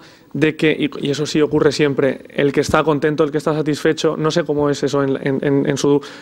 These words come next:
traslación a la, a la red, el que está contento, el que está satisfecho, no se molesta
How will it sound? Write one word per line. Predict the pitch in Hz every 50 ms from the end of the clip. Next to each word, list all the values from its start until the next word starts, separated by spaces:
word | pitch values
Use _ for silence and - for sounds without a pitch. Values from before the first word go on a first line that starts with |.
| - - - -
traslación | 143 143 135 143 143 - 156 151 147 -
a | - 139 131
la, | 131 127 127
a | - 131 131
la | 135 135
red, | 135 135 135 131 127 - -
el | 156 143
que | - 143
está | - 160 151
contento, | 156 156 156 165 160 160 156
el | 147
que | 151
está | 147 - 160 151
satisfecho, | 151 147 156 143 160 151 151 160 147
no | 156 156 165 156
se | 156
molesta | 151 147 147 151 151 147 - 147 139